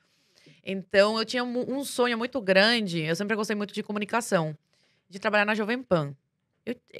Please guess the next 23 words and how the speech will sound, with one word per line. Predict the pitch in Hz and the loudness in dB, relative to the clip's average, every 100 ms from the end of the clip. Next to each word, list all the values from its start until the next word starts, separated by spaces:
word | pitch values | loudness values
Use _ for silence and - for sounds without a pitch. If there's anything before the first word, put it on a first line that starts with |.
| - - | -10 -2
e | |
Jovem | 196 214 294 | 2 2 2
Pan | 359 233 | -2 -4
tem | 294 320 | -4 -6
vários | 214 262 233 | -4 -4 -2
veículos. | 202 196 165 165 | -2 -2 -6 -6
E | 208 | -8
eu | |
sempre | 220 262 269 | -12 -12 -14
quis | _ 254 - | _ -18 -6
Jovem | 214 208 240 | -2 0 -2
Pan. | - 294 165 _ | -10 -10 -10 _
Não | 202 | _
sei | 302 403 | -10 -8
por | 359 247 | -6 -8
quê. | 175 151 151 _ _ | -10 -14 -16 _ _
Eu, | |
simplesmente, | 226 - 262 277 285 226 226 | -16 -14 -14 -12 -10 -8 -6
eu | |
tenho | 247 262 | -4 -2
fixação. | 254 - 185 - 180 156 _ _ _ - - | -4 0 -2 0 -4 -6 _ _ _ -14 0
E | 294 | 6
aí, | 269 254 247 240 247 247 - | 8 8 4 0 -4 -4 -6